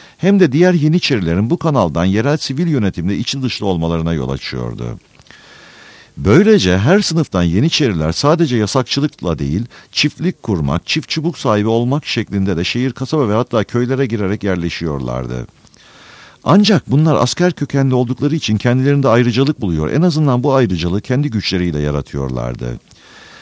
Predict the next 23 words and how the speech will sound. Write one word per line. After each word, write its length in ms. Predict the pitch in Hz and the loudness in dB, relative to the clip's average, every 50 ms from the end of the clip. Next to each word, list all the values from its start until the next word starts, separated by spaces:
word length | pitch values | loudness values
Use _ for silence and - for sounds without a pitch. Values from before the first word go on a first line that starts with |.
| - - _ - | -20 -20 _ -2
Böylece 500 | - 101 135 185 196 214 139 - 104 90 | 2 4 6 6 6 4 4 2 2 4
bir 120 | 143 175 | 2 2
yandan 360 | 185 180 165 139 120 107 104 | 4 4 4 4 4 4 4
yerli 340 | 98 95 101 104 120 143 160 | 4 4 4 4 2 2 0
halk 260 | 165 151 156 156 - | 0 0 0 0 -2
üzerinde 280 | 131 101 104 98 95 101 | -4 -2 0 2 2 2
maddi 420 | 101 107 117 117 113 156 165 143 | 4 4 2 2 0 -2 -2 2
ve 80 | 123 117 | 2 2
manevi 480 | 104 110 110 113 110 117 120 135 143 - | 2 4 2 2 2 0 0 0 0 -2
baskı 300 | 92 85 - - - - | -2 -4 -4 -4 -6 -6
tesis 320 | - 90 76 67 - - | -4 -4 -4 -4 -4 -6
ediyor, 280 | 73 65 67 78 87 92 | -6 -4 -2 -2 -2 -2
kendi 340 | - - 123 127 156 175 | -2 0 0 2 2 2
oluşturdukları 640 | 180 165 160 147 123 - 135 131 131 - 120 117 113 95 | 2 2 2 0 -2 -2 -2 -2 -2 0 0 2 2 4
ayrıcalıklı 540 | 113 127 123 131 110 139 139 131 - 151 | 4 2 2 2 0 0 -2 -2 -2 -4
çıkar 300 | - - - - 117 110 | -4 -4 -2 0 0 0
grubunu 380 | 101 87 92 82 78 78 87 92 | 0 0 -2 -4 -2 -2 -2 -2
toplumun 400 | - - 123 120 - 143 151 160 | -2 -4 -4 -2 -2 0 0 0
üzerinde 400 | 147 113 92 95 92 95 107 95 | 0 0 0 0 0 0 0 0
bir 100 | 123 113 | 0 0
örgüt 340 | 85 98 113 110 101 135 - | 0 0 0 0 -2 -4 -6
konumuna 400 | - 90 80 78 76 73 71 67 | -4 -4 -2 -2 0 0 -2 -2
getiriyorlardı. 1000 | 65 69 67 - - 64 69 69 69 65 62 60 60 62 62 60 57 64 65 | -4 -6 -8 -8 -8 -8 -6 -4 -4 -4 -6 -6 -6 -6 -6 -6 -6 -8 -8